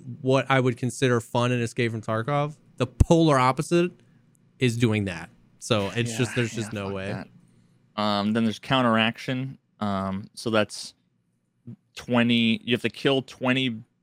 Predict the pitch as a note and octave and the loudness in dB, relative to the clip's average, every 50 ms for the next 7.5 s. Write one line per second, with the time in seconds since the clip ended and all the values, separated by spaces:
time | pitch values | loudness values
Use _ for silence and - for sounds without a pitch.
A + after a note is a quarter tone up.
0 | - A2+ G#2 G#2+ G#2 G#2+ G#2+ A2+ A#2 A#2 A#2 A#2 A#2 A2+ - - - G2 G2 G2 | -8 -2 0 2 2 4 2 2 2 2 2 0 -2 -2 -4 -4 -4 -2 -2 -2
1 | F#2+ G2 G2+ A2+ A2 A2 A2 F#2 F2+ F2 - - - - A2+ A2 A2 G#2+ G#2+ - | 0 2 2 2 2 2 2 2 2 0 -2 -8 -8 -4 0 0 2 2 2 2
2 | G#2+ G#2 G2+ G2 G2 G2 G#2+ - - - _ - _ _ - - A#2 A2 G#2 G2 | 2 2 2 2 0 -4 -6 -12 -16 -20 _ -20 _ _ -4 0 0 2 2 0
3 | G2+ - - - A2 G2+ G2+ G2 G2 G2 A2+ - _ _ _ _ _ _ _ _ | -2 -4 -4 -4 -2 -2 -2 -2 -4 -6 -6 -10 _ _ _ _ _ _ _ _
4 | - G#2+ G2 G2+ G2+ - - C#2+ C2+ - - - F2+ G#2+ - - C#3+ C3 B2 A2 | 0 2 2 0 0 -2 -4 -4 -4 -2 -2 -2 -2 -2 -2 -2 0 0 0 0
5 | G2+ G2 - G2 G2+ G#2+ G2+ _ - F#2+ F#2+ G2+ G2+ G#2 G2 F#2+ F#2+ G#2+ - _ | -2 -2 0 0 0 0 -2 _ -6 -6 -6 -6 -6 -6 -6 -6 -6 -8 -8 _
6 | - A2+ G#2+ G#2 - E2+ D#2 C#2 E2 A#2 _ _ _ _ _ _ _ _ _ _ | -6 -4 -4 -4 -4 -6 -6 -6 -6 -6 _ _ _ _ _ _ _ _ _ _
7 | _ - G2+ G2+ G2 A#2+ C#3 B2 B2+ | _ -4 -2 2 2 4 4 4 4